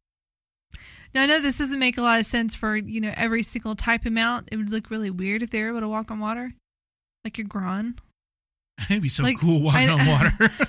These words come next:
Speaker 1: <laughs> I know, like, thematically, it makes more sense for the Water Strider to walk on water and none of the other ones.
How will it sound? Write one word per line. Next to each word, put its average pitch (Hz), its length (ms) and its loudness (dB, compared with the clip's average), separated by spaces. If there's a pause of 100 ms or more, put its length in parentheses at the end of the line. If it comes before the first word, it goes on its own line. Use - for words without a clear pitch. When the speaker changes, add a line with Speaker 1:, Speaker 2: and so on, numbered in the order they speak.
Speaker 1:
<laughs> - 80 -6
I 277 120 6
know, 302 200 6
like, 302 180 2
thematically, 247 840 2
it 220 60 -4
makes 233 300 -4
more 233 160 -4
sense 226 300 -4
for - 60 -18
the 208 80 -6
Water 202 280 -2
Strider 214 400 -2
to 202 80 -4
walk 196 260 -4
on 202 120 -4
water 196 220 -4
and 196 120 -4
none 190 200 -6
of 196 100 -8
the - 100 -10
other 208 140 -6
ones. 311 240 -8